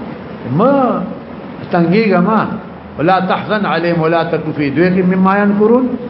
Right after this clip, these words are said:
فتوکل علی الله، انک علی الحق المبین، ته په حق باندې ښکارای، ظاهر په حق باندې ښه. او فتوکل علی الله، توکل کو په الله باندې، او ته په حق باندې ښکارای. حق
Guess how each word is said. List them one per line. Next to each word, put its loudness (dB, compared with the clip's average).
فتوکل 0
علی 0
الله، -2
انک 2
علی 2
الحق -2
المبین، -2
ته 2
په 0
حق -2
باندې 0
ښکارای، 0
ظاهر 2
په -2
حق -4
باندې -4
ښه. -6
او 2
فتوکل 2
علی 2
الله، 2
توکل 0
کو 2
په 0
الله 2
باندې، 0
او 4
ته 0
په 0
حق -2
باندې 0
ښکارای. 0
حق 0